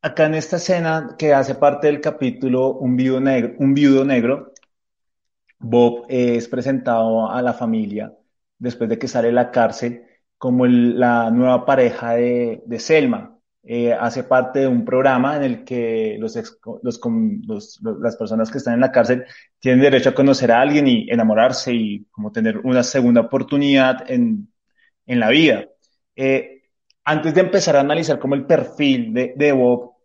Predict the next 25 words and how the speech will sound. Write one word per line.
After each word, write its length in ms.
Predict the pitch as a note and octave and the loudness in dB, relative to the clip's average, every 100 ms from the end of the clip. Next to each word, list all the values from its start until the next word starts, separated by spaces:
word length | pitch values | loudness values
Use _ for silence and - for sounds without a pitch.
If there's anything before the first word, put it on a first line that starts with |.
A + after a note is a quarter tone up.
| _ | _
eh, 480 | C3 C3 B2+ B2 A#2 | -8 -6 -4 -4 -4
le 120 | B2+ | -4
quiero 160 | C3+ B2+ | -2 -2
preguntar 320 | C#3 D3 C#3 | -2 -2 0
a 80 | B2+ | 2
Sebastián 600 | C#3 C#3+ - C3+ B2 A#2+ - _ | 2 -2 0 0 0 -2 -10 _
si 140 | _ D3+ | _ -2
un 100 | D3 | 0
ex 200 | D3 - | 0 -2
convicto 720 | E3+ D#3 B2+ C#3+ B2+ - C3+ | -2 -2 0 2 0 0 0
o 520 | C3+ C3 C3 B2+ - | 2 2 0 -2 -4
un 160 | C3+ C3 | -4 -2
asesino 720 | B2+ C#3+ C#3 - D3+ C3+ B2+ | -4 -6 -10 -8 -2 0 0
en 100 | B2 | 0
serie, 800 | A#2+ C#3+ C3 B2 B2+ B2+ A#2+ - _ _ - | -2 -2 0 0 0 0 -2 -8 _ _ -18
eh, 340 | C3 B2 F2+ - _ - | -8 -6 -6 -12 _ -8
¿tienen 300 | C#3 C3+ C#3 | 0 2 4
derecho 440 | D#3 C#3 C#3+ D#3 | 4 4 2 -2
a 20 | |
ese 120 | D3+ | -6
tipo 380 | D3 D#3 - D3 | -6 -6 -4 -2
de, 320 | D3 D3+ D3 - | 0 0 -2 -6
de 500 | C#3 C3 B2 G2+ D#2+ | -4 -4 -4 -6 -8
segundas 380 | C#3+ C3+ C3 C#3 | -6 -4 -4 -4
oportunidades? 960 | - - D#3 C#3+ B2 A#2+ D#3+ C4 - | -10 -12 -6 -2 0 -2 -4 -8 -14